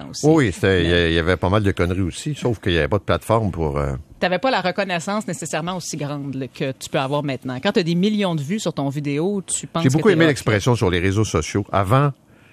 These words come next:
Speaker 2: il y avait un idiot par village, puis là, les idiots sont à la même place, de tous les villages.
Speaker 1: C'est vrai, oui.
Speaker 2: Ils ont comme un espèce de gros cornet pour pouvoir, euh, ronronner comme ça.
Speaker 1: C'est très bon.
Speaker 2: Merci, huit heures, euh, presque dix-neuf.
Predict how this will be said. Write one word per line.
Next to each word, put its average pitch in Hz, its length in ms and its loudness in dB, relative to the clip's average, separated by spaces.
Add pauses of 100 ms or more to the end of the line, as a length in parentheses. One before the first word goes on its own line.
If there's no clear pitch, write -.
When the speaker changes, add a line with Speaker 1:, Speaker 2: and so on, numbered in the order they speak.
(160)
Speaker 2:
il - 60 -2
y 90 40 4
avait 95 140 4
un 98 160 4
idiot 107 280 4
par 90 180 0
village, 85 560 -2 (120)
puis - 140 -8
là, 110 180 4
les 80 520 0
idiots 98 280 2
sont 101 180 0
à 85 60 2
la 85 60 0
même 82 200 0
place, - 480 -4 (580)
de 104 100 2
tous 131 140 -2
les 104 120 2
villages. 80 300 -2
Speaker 1:
C'est 185 80 0
vrai, 175 220 0 (120)
oui. 175 140 0
Speaker 2:
Ils 110 40 2
ont 107 80 2
comme 113 220 2
un 104 220 2
espèce 117 340 0
de 101 80 0
gros 107 200 2
cornet 101 380 0
pour 78 140 -8
pouvoir, 80 420 -2
euh, 73 100 -2 (960)
ronronner 92 500 4
comme 80 200 0
ça. 107 200 -6
Speaker 1:
C'est - 200 -12
très 151 160 -6
bon. 147 180 -10 (100)
Speaker 2:
Merci, 160 420 4
huit 156 200 2
heures, 180 220 4
euh, 135 140 4
presque 147 300 2
dix-neuf. 127 800 4